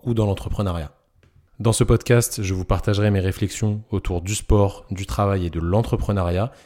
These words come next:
mais j'interviewerai aussi des acteurs du milieu sportif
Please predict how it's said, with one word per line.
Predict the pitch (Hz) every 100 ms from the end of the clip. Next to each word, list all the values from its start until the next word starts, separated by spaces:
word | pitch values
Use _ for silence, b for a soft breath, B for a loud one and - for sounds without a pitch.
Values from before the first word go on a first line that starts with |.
| B -
mais |
j'interviewerai | 87 107 120 110 107 98 -
aussi | 131 120 - 120 123
des | 101 92 98 90 92
acteurs | - - 113 110 -
du | 98 95
milieu | 98 95 92
sportif | - 110 - - 107 -